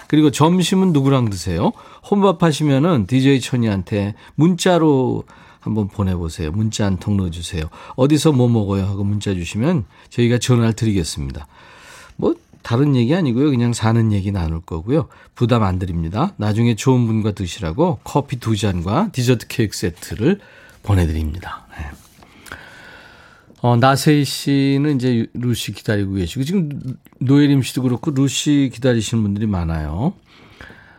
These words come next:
반갑습니다. 이정현 씨도 반갑습니다. 백천형님. 구공이칠님, "오늘은 수요일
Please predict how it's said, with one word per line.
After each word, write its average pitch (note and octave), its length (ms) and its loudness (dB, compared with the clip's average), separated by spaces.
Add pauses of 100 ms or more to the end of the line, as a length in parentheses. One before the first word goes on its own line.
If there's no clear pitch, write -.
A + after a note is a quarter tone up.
(100)
반갑습니다. D#2 840 -6
이정현 D#3 520 4
씨도 B2 200 -4
반갑습니다. D3 680 0
백천형님. G2 1160 -2 (300)
구공이칠님, A#2+ 1000 2
"오늘은 D#3+ 320 4
수요일 E3+ 680 2